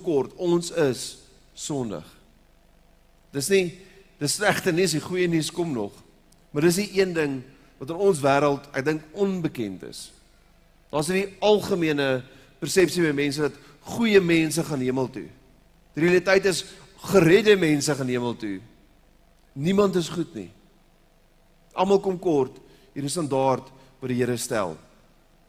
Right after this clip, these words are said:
Ek sê weer, die doel van die wet was nie om redding, 'n, 'n weg van redding te voorsien nie. Die doel van die wet was om te, om die mensdom te diagnoseer met hulle werklike probleem. Hierdie probleem wat van Adam en Eva afkom, wat skeiding gemaak het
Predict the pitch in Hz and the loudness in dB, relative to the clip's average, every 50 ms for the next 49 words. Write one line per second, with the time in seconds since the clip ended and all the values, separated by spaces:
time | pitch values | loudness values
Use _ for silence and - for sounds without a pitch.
0 | _ _ _ 151 - - 185 180 165 151 175 175 160 151 143 120 147 196 208 185 | _ _ _ -6 0 2 4 4 4 4 4 2 2 2 -2 -2 -4 -4 -4 -2
1 | 196 202 190 170 139 151 151 139 123 - - - - - - - _ - 147 143 | 0 2 2 2 2 2 0 0 -2 -4 -10 -20 -20 -20 -20 -18 _ -6 -6 -4
2 | - 190 208 202 180 131 135 131 151 170 170 170 165 139 123 110 107 - - - | -4 -2 0 0 2 2 2 4 6 6 6 4 2 2 -2 -6 -8 -10 -6 -6
3 | 143 135 147 - 160 135 113 147 151 - - - 185 156 139 139 143 139 151 143 | -6 -6 -4 -8 -8 -4 0 0 0 0 -2 -4 -4 -2 -2 -2 0 -2 -2 -4
4 | 135 131 127 131 - - 123 117 117 107 - - - - - - 139 131 160 190 | -4 -8 -10 -10 -10 -8 -6 -6 -6 -8 -10 -16 -20 -20 -18 -14 -6 -2 0 0
5 | 196 180 190 185 170 135 147 143 135 135 - - - - - - 151 151 151 170 | 0 0 0 -2 0 0 0 -2 -2 -4 -8 -18 -20 -18 -4 -2 -2 0 0 0
6 | 156 147 180 - - - - - _ 165 160 160 156 139 127 135 156 180 196 196 | -2 -2 -6 -10 -10 -20 -20 -16 _ -2 2 2 2 2 2 2 2 2 2 2
7 | 190 165 175 180 165 156 165 160 135 123 143 139 139 127 143 139 131 - - 147 | 0 0 -2 -2 -2 -2 -4 -6 -4 -2 -2 -2 -2 -2 -6 -8 -8 -6 -6 -4
8 | 131 120 107 98 95 98 - - - - - _ _ 135 131 160 156 156 131 - | -2 -2 -2 -4 -6 -10 -16 -20 -20 -20 -20 _ _ -6 -2 0 2 2 2 2
9 | 131 131 143 147 - 151 135 143 123 131 120 117 120 120 110 95 85 69 64 - | 2 2 2 0 -4 -6 -6 -6 -6 -6 -8 -6 -4 -4 -4 -4 -6 -10 -14 -20
10 | - - _ _ _ _ _ _ _ _ _ _ _ 127 147 180 170 151 - - | -20 -20 _ _ _ _ _ _ _ _ _ _ _ -2 -2 -2 -2 -4 -6 -6
11 | 165 151 135 151 185 190 185 170 160 - - 170 160 - 156 165 170 165 165 165 | -6 -6 -4 2 4 4 4 4 0 -2 -4 -10 -4 -2 0 0 0 0 -2 -2
12 | 156 160 160 147 151 160 139 131 135 - 139 117 110 107 - - - _ _ - | 0 -2 -2 0 0 -4 -4 -4 -4 -8 -8 -8 -8 -10 -12 -18 -20 _ _ -12
13 | 131 131 - - - - 196 185 185 170 170 165 147 151 156 135 123 120 117 - | -8 -4 -4 -4 -2 2 2 2 2 2 0 -2 -4 -6 -4 -2 -2 -2 -4 -4
14 | 120 104 - - | -8 -10 -10 -14